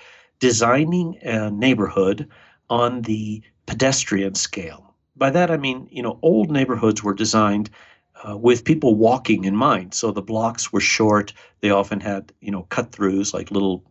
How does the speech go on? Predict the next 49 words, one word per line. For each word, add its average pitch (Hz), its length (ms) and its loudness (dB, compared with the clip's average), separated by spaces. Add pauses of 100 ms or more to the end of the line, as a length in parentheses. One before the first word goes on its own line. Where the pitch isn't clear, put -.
(140)
easements 101 420 0
kind 101 240 0
of 98 80 -4
where, 92 140 -4
where - 180 -6
a 98 40 -4
person 107 260 -2
could - 180 -16
cut 120 200 -4
through 107 160 -2
the 98 60 -4
middle 104 220 -2
of 101 80 -6
the 98 60 -8
block. 98 420 -2 (320)
They - 80 -2
had 110 240 0
corner 107 340 0
stores. 101 760 0 (360)
It 160 200 0
was 160 240 2 (180)
designed 165 420 2
in 127 80 -4
such 127 280 -2
a 131 40 -4
way 113 220 -2
that 98 300 -4 (300)
a 117 60 -12
family 120 400 -4
could 104 180 -8
get 101 140 -4
along 98 420 -2
without 98 300 -6
a 98 60 -6
car. - 400 -2 (480)
And 110 260 -8
so 113 140 0
he 127 120 0
had 113 140 2
the 107 120 0
idea 101 240 0
that 95 160 -2
this 113 140 -4
might 98 240 -4
be 95 140 -4
something 107 400 -2
that's 98 160 -6
attractive 180 580 -2
because 107 500 0